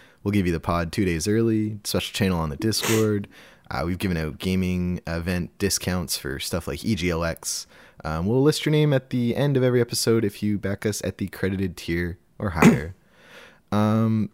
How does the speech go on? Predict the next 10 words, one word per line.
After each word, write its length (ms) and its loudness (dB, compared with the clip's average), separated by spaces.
of 100 -4
course, 580 4
since 600 -2
this 200 -2
is 100 -2
a 60 0
show 460 0
about 300 -2
Canada, 500 -2
um, 320 0